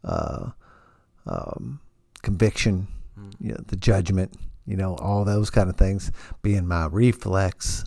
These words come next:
Speaker 1: when something like what you just explained happened, not to mention the people in the car that don't go when the right turns green. Uh,
Speaker 2: Yeah.
Speaker 1: <laughs> but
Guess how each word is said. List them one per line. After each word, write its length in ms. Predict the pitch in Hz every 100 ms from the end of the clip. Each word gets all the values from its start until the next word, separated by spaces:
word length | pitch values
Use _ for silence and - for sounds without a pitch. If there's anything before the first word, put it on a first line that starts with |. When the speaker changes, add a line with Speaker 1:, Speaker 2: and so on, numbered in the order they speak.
| -
Speaker 1:
when 280 | 98 104
something 380 | 92 101 92 95
like 280 | 92 95 - - -
what 200 | 90 -
you 100 | 107
just 220 | 92 -
explained 380 | - - 98 90
happened, 280 | 98 95 95
not 180 | 90 -
to 60 |
mention 280 | 85 113 95
the 60 | 82
people 300 | 95 90 87
in 120 | 80
the 100 | 80
car 320 | - 98 90
that 160 | 78 78
don't 180 | 85 85
go 160 | 87
when 180 | 85 87
the 60 | 82
right 260 | 98 113 -
turns 240 | 82 76
green. 260 | 82 78 104 - - - - -
Uh, 280 | - 104 - - - - -
Speaker 2:
Yeah. 400 | - - - - - 170
Speaker 1:
<laughs> 220 | 170 -
but 440 | 160 131 139 120